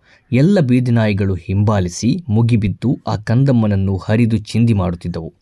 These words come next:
ಬಳಿಕ ಬಿ ಬಿ ಎಂ ಪಿ ಈ ಬೀದಿ ನಾಯಿಗಳ ನಿಯಂತ್ರಣಕ್ಕೆ ವಿಶೇಷ ಪಡೆಯೊಂದನ್ನು ರಚಿಸಿತ್ತು. ಇಂದು ಶಾಲೆಗಳಿಗೆ ತೆರಳುತ್ತಿರುವ ಕಂದಮ್ಮಗಳ ಬೆನ್ನು ಹತ್ತಿರುವ ಕೆಲವು ಮಾಧ್ಯಮ ಪ್ರತಿನಿಧಿಗಳ ಕೃತ್ಯಗಳನ್ನು ಗಮನಿಸುವಾಗ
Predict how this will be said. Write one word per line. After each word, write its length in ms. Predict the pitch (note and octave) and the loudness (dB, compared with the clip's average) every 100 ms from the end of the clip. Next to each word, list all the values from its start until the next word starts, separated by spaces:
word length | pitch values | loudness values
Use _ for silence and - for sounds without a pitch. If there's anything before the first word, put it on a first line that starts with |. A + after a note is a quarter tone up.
| - | -4
ಬಳಿಕ 260 | B2 E3+ F3 | 0 2 2
ಬಿ 220 | A#2+ D#3+ | 2 2
ಬಿ 140 | D#3+ | 4
ಎಂ 160 | E3 G#2 | 2 0
ಪಿ 120 | A2+ | -4
ಈ 220 | C3 B2+ | -4 -2
ಬೀದಿ 300 | A#2 A#2+ B2+ | 0 0 2
ನಾಯಿಗಳ 400 | C3 A#2+ A2+ A2 | 2 2 2 0
ನಿಯಂತ್ರಣಕ್ಕೆ 800 | G2+ F#2+ A2+ C#3 G#2+ F#2 - C#3 | 0 0 0 0 -2 -4 -2 0
ವಿಶೇಷ 420 | A#2 A2+ F3 - | 0 0 0 0
ಪಡೆಯೊಂದನ್ನು 680 | - G2 G#2 A2+ G#2 G2 F#2 | -2 -2 0 0 0 -2 -4
ರಚಿಸಿತ್ತು. 520 | F2+ - - F#2 - - - | -6 -8 -8 -8 -8 -16 0
ಇಂದು 260 | F3 F3+ | 4 4
ಶಾಲೆಗಳಿಗೆ 640 | F3+ - A2 D3+ C#3+ C3+ A#2+ | 2 0 0 2 2 2 0
ತೆರಳುತ್ತಿರುವ 640 | - G#2 A#2 A2+ G#2 G2+ | -2 0 0 -2 -2 -2
ಕಂದಮ್ಮಗಳ 640 | G2 G2+ G2+ B2+ B2 G#2 | -2 -2 0 2 2 0
ಬೆನ್ನು 320 | F#2+ G2 G#2 A#2 | -2 0 0 0
ಹತ್ತಿರುವ 460 | G#2+ G#2 F#2+ F2+ | -2 -4 -4 -4
ಕೆಲವು 360 | - - G2+ F#2 | -6 -4 -2 -2
ಮಾಧ್ಯಮ 580 | F2 F#2 A#2+ A#2 B2+ G#2+ | -2 -2 -2 -2 0 0
ಪ್ರತಿನಿಧಿಗಳ 760 | - G2+ A#2+ A#2+ A2 G#2 F#2+ | -2 -4 -2 -2 -2 -4 -4
ಕೃತ್ಯಗಳನ್ನು 680 | F2 F#2+ - B2+ A#2+ G2 F#2 | -4 -10 -4 -2 0 0 -2
ಗಮನಿಸುವಾಗ 680 | F2+ F2+ G#2+ G#2 E2 D#2+ | -4 -2 -4 -4 -10 -8